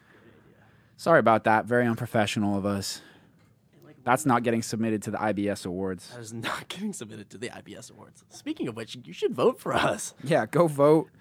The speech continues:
Speaker 1: <laughs>
Speaker 2: Go vote Good Bad More for the I B S Awards. We submitted, uh, Best Sports Talk Show. Um, we also submitted Best Sweeper. And we submitted Best,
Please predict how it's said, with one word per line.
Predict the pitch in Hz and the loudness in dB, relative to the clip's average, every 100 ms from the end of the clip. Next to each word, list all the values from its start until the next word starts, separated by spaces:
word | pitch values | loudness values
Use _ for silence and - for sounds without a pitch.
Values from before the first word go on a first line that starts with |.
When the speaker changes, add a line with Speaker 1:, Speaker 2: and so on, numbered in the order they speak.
| - - 139 | -10 -8 -10
Speaker 1:
<laughs> | - - - | -8 -8 -8
Speaker 2:
Go | 139 139 | 4 6
vote | 151 147 147 143 135 - | 6 8 8 8 2 -4
Good | 120 135 | -2 2
Bad | 131 135 120 | 6 6 6
More | 120 117 | 0 0
for | 117 123 | -2 0
the | 113 | 2
I | 110 | 2
B | 110 107 | 0 0
S | 113 - | -2 -2
Awards. | 101 101 95 92 - | -4 -2 -2 -6 -6
We | 107 | -6
submitted, | - 110 110 110 110 104 | -4 -4 -2 0 0 -2
uh, | - 101 101 95 90 | -4 -2 0 -2 -6
Best | 92 113 113 - - | 0 0 0 -10 -10
Sports | - - 110 110 - | -10 -2 0 0 -4
Talk | - 101 - | -2 -2 -2
Show. | - 98 95 - _ _ _ - | -2 0 -2 -8 _ _ _ -10
Um, | 92 92 90 | -6 -4 -4
we | 101 | -2
also | 101 - | -2 -4
submitted | 101 107 98 107 104 98 - _ - | -4 -4 -2 -2 -2 -4 -10 _ -4
Best | 101 - | -2 -2
Sweeper. | - 98 120 156 147 147 _ _ _ _ _ _ _ _ _ _ | -6 -2 2 6 6 4 _ _ _ _ _ _ _ _ _ _
And | - 110 107 | -4 0 0
we | 101 | -2
submitted | - 104 107 101 98 82 _ - 107 | -4 -2 0 0 -2 -6 _ -20 -2
Best, | 113 104 98 - - - | 0 0 -2 -10 -12 -18